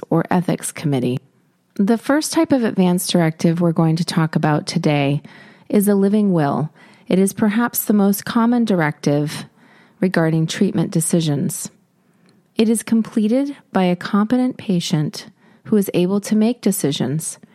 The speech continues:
and it focuses on specific end-of-life healthcare decisions. This written document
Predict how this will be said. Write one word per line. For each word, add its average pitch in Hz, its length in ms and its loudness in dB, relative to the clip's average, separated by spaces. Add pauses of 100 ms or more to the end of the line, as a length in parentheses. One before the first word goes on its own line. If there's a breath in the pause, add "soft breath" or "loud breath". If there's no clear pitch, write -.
(580 soft breath)
and 214 160 2
it - 140 -4
focuses 269 600 0
on 208 200 0
specific 240 680 -2
end-of-life 220 540 2
healthcare 170 540 -2
decisions. 175 840 -2 (480)
This 247 420 2
written 262 420 2
document 170 800 2